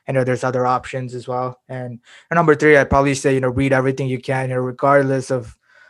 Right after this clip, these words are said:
you know, wh-, what it is and, you know, whether it's some value investing, you know, if you can, you know, understand it and there's not too much math in it, you know, you should probably read it and you should probably just, you know, sit down and,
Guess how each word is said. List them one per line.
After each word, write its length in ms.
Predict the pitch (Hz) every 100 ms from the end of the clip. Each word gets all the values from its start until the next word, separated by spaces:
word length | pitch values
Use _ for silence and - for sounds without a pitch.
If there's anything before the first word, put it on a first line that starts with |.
| _
you 60 | 135
know, 140 | 123
wh-, 300 | 127 131 127
what 160 | 131 135
it 60 |
is 320 | 127 127 123 131
and, 120 | 120
you 60 |
know, 80 | 123
whether 200 | 123 131
it's 100 | 123
some 120 | 135
value 240 | 123 123 131
investing, 400 | 123 127 - 131
you 40 |
know, 80 | 123
if 120 | 123
you 60 | 135
can, 260 | 135 123
you 120 | 120 127
know, 100 | 120
understand 480 | 127 120 - 131
it 80 | 127
and 160 | 127 127
there's 140 | 123
not 180 | 127 117
too 80 | 135
much 180 | 120 -
math 220 | 139 139
in 80 | 131
it, 120 | 131
you 80 | 127
know, 80 | 127
you 160 | 127
should 160 | 127 127
probably 280 | 131 127 131
read 240 | 131 135
it 220 | 131 127
and 320 | 139 120 120 - - - - -
you 80 |
should 140 | 123 127
probably 240 | 131 131
just, 300 | 123 131 -
you 80 | 139
know, 40 |
sit 220 | 123 139 120
down 380 | 131 127 151 - -
and, 380 | - 127 123 120